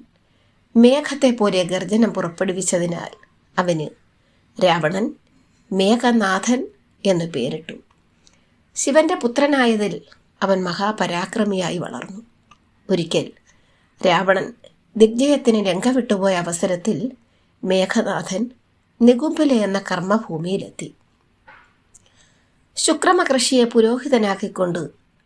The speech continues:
അഗ്നിഷ്ട യാഗം, അശ്വമേധയാഗം, ബഹുസ്വർണയാഗം, വൈഷ്ണവയാഗം,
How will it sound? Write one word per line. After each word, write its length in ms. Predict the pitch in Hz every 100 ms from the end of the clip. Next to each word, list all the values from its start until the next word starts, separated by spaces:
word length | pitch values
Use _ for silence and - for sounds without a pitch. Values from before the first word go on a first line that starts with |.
| _ _ _ _ _ _ _ 208
അഗ്നിഷ്ട 720 | 214 269 277 - 233 190 - _ _ _ _ _
യാഗം, 460 | 202 190 175 175 294 - -
അശ്വമേധയാഗം, 1040 | 180 - 269 285 220 196 170 165 156 233 - _ _ _ _ -
ബഹുസ്വർണയാഗം, 1000 | 196 208 254 185 - 262 226 170 151 170
വൈഷ്ണവയാഗം, 840 | 170 170 - 269 226 175 160 156